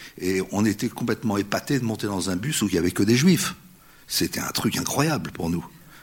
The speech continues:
C'était, euh, c'était une révélation. Et c'est ça, et, et c'est ça qui, qui démontre dans le, dans ces extraits, qui sont en fait, effectivement, t'avais raison, un est tragique et,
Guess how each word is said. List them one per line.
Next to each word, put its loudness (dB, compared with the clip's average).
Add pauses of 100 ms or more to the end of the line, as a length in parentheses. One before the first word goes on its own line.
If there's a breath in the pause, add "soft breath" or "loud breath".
(160 soft breath)
C'était, 2
euh, 2
c'était -2
une 4
révélation. 2 (400 loud breath)
Et -4
c'est 4
ça, 2
et, 2
et 8
c'est 4
ça 4
qui, -2
qui -2
démontre 2
dans -10
le, -8
dans -4
ces 0
extraits, 0 (320 loud breath)
qui -2
sont 4
en 2
fait, -2 (300 soft breath)
effectivement, 2
t'avais -2
raison, 2 (320 loud breath)
un -2
est -2
tragique -6
et, -6